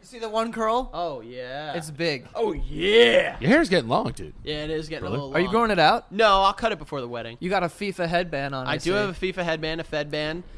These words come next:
Speaker 2: Uh, why immediately? You didn't make fun of me the whole time
Speaker 1: I'm
Speaker 2: I've
Speaker 1: not
Speaker 2: been
Speaker 1: making
Speaker 2: here.
Speaker 1: fun of you. I'm making observations. Look.
Speaker 2: Observations?
Speaker 1: Look, your shirt, too, is very nice.
Speaker 2: This is a nice shirt.
Speaker 1: It is.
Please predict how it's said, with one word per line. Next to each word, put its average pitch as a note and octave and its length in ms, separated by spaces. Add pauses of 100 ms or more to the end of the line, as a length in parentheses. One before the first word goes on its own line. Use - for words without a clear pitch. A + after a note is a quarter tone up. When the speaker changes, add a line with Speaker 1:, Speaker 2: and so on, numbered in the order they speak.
(120)
Speaker 2:
Uh, C3 800
why A3+ 460
immediately? G3 600
You F#3 120
didn't E4+ 180
make C#4 180
fun B3 200
of A3+ 60
me A3 120
the F3 240
whole G3+ 240
time A3+ 260
Speaker 1:
I'm A#3+ 80
Speaker 2:
I've D4+ 40
Speaker 1:
not F4 100
Speaker 2:
been E4+ 80
Speaker 1:
making D4+ 160
Speaker 2:
here. - 100
Speaker 1:
fun D4 200
of E3+ 120
you. C3+ 120
I'm F3+ 100
making C#4+ 240
observations. A3+ 800 (140)
Look. - 260 (140)
Speaker 2:
Observations? F#3+ 1160
Speaker 1:
Look, C4 200
your G3 160 (240)
shirt, A3+ 420
too, A#3 200
is G#3 100
very G#3+ 220
nice. G3+ 360
Speaker 2:
This D#3 160
is D3+ 120
a D3+ 40
nice C3 200
shirt. A2 260 (100)
Speaker 1:
It F#3+ 80
is. A#3+ 220